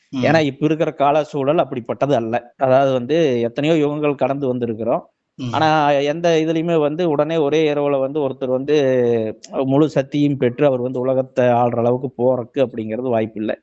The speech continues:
Speaker 2: ஏன்னா இந்த காலகட்டங்கிறது அப்படி இருக்குதுங்க. அவர் வந்து ஒவ்வொரு படிநிலையாத்தான் தன்னோட ஆட்சி அதிகார முறையை உலக அளவுல கொண்டு போய் சேர்த்துவார்.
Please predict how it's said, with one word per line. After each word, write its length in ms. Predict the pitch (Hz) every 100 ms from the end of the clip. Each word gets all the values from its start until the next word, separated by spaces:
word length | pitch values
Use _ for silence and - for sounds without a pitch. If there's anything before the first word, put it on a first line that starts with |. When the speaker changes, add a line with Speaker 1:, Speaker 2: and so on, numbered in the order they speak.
| _ - -
Speaker 2:
ஏன்னா 80 | 151
இந்த 240 | 151 156 143
காலகட்டங்கிறது 680 | 156 156 147 143 139 139
அப்படி 320 | 147 131 117 120
இருக்குதுங்க. 420 | 127 123 113 113
அவர் 240 | 131 139
வந்து 280 | 143 147 156
ஒவ்வொரு 360 | 135 156 160 120
படிநிலையாத்தான் 1120 | 131 143 143 135 127 120 120 160 143 120 110
தன்னோட 280 | 117 123 117
ஆட்சி 400 | 113 131 - 135
அதிகார 380 | 127 123 123 120
முறையை 320 | 120 117 156
உலக 280 | 143 135 139
அளவுல 220 | 143 139
கொண்டு 220 | 117 113
போய் 200 | 113 110 -
சேர்த்துவார். 420 | 104 101 104